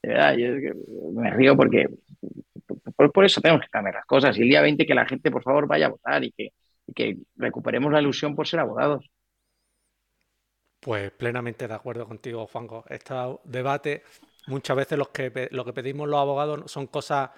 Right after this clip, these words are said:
Speaker 2: mundanas, son cosas que ya tendríamos que tener, ¿no? Y me alegra que cuando, que ya lo atisbes, ¿no? Que en esa reelección,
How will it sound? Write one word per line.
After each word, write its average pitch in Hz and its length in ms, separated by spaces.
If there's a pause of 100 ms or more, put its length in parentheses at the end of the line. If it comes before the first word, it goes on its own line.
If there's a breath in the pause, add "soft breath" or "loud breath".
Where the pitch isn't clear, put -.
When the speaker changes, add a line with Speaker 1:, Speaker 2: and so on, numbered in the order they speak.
(120)
Speaker 2:
mundanas, 131 560
son 131 180
cosas 139 320
que 127 240
ya 135 140
tendríamos 135 480
que 143 120
tener, 139 240
¿no? 135 180 (420 loud breath)
Y 139 160
me 123 80
alegra 180 460
que 151 200
cuando, 120 880
que 139 120
ya 156 100
lo 185 80
atisbes, 156 420
¿no? 151 160
Que 139 100
en 123 80
esa 147 180
reelección, 151 560